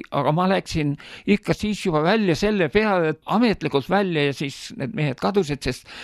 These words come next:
need mehed olid ikkagi äärmiselt nõrgad mehed, sest nad ei teadnud seadust ega mitte midagi. Jah, aga mul oli need seadused teada.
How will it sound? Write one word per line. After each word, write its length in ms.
need 160
mehed 320
olid 240
ikkagi 320
äärmiselt 560
nõrgad 320
mehed, 400
sest 160
nad 160
ei 160
teadnud 320
seadust 560
ega 80
mitte 240
midagi. 400
Jah, 380
aga 160
mul 240
oli 160
need 240
seadused 480
teada. 300